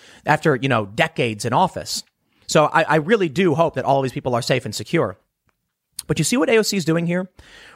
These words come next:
Referring to Republicans as white supremacists? It's like she wants the conflict.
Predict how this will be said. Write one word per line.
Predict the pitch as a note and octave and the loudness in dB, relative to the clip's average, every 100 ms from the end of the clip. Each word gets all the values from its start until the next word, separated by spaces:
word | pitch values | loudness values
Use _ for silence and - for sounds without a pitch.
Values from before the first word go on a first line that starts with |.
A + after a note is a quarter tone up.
| - | -2
Referring | D3 F3+ G3 | 2 4 4
to | G3+ | 2
Republicans | E3 D#3 D#3+ F3+ C#3+ | 2 0 0 -2 -2
as | A#2+ | -2
white | A2 C3+ | 0 0
supremacists? | - - B2 B2+ - F3 - - - _ _ _ _ _ _ _ _ | -2 -6 -4 -4 -2 -4 -2 -4 -6 _ _ _ _ _ _ _ _
It's | D3+ | 0
like | C4+ C4+ | 2 4
she | D4 | 2
wants | A3 D#3+ G3+ G#3 - | 2 4 2 2 -4
the | D#3 | -8
conflict. | - D3 C3+ G#2 F#2+ - | -4 -4 -4 -10 -12 -14